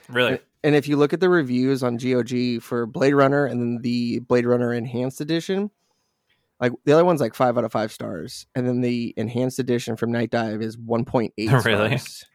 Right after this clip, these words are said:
Speaker 2: Like, it's bad, but we'll talk about it in detail. But, um, yeah. And then the only other thing of note was, um, I made my first complaint to an airlines.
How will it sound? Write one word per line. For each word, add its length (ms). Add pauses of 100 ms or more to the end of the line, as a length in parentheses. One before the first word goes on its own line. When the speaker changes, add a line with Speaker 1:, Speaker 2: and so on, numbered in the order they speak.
(140)
Speaker 2:
Like, 160
it's 180
bad, 280
but 80
we'll 80
talk 200
about 200
it 80
in 100
detail. 520
But, 180 (720)
um, 460 (1300)
yeah. 260 (220)
And 180
then 280 (160)
the 160
only 200
other 140
thing 200
of 160
note 440 (420)
was, 580
um, 420 (520)
I 60
made 240
my 160
first 460
complaint 640 (600)
to 180
an 80
airlines. 760